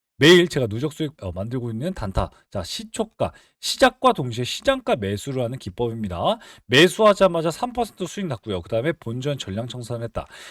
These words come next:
이때 청산하지 못했으면 엄청난 하락 나왔겠죠. 제가 무슨 말 하고 싶냐면요. 이렇게 오늘 최종 삼 퍼센트 수익 올려드리는 것도 만 삼천, 만 팔천에서 여러분들 시가 전량 매도하면서 수익 챙길 수 있었던 것도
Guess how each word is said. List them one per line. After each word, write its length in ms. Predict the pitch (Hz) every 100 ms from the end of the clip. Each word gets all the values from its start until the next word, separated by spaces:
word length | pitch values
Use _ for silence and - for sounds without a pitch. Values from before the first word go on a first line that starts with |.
| -
이때 240 | 143 175
청산하지 500 | 226 240 247 247 233
못했으면 640 | 180 123 143 - 160 247 277 _ -
엄청난 640 | 120 175 208 - 240 226 180
하락 200 | 156 123
나왔겠죠. 920 | 85 87 98 - 90 82 107 117 - - _
제가 180 | - 170
무슨 220 | 143 135
말 140 | 190 180
하고 100 | 170
싶냐면요. 640 | 156 127 95 131 160 101 - -
이렇게 520 | 139 185 156 127 220 - _ _ -
오늘 300 | 151 151 90 -
최종 380 | 233 240 247
삼 300 | 220 277 285
퍼센트 340 | 294 269 233 214
수익 300 | - 220 190
올려드리는 640 | 117 175 196 151 117 107
것도 300 | 92 - 156
만 180 | 101 107
삼천, 320 | 139 151 165 -
만 200 | 107 107
팔천에서 440 | 151 170 156 139
여러분들 180 | 101 98
시가 240 | 190 185
전량 340 | - 101 104 135
매도하면서 420 | 123 123 117 110
수익 220 | 104 185
챙길 300 | - 185 185
수 100 | -
있었던 480 | 110 92 143 156 147
것도 440 | 98 - 196 220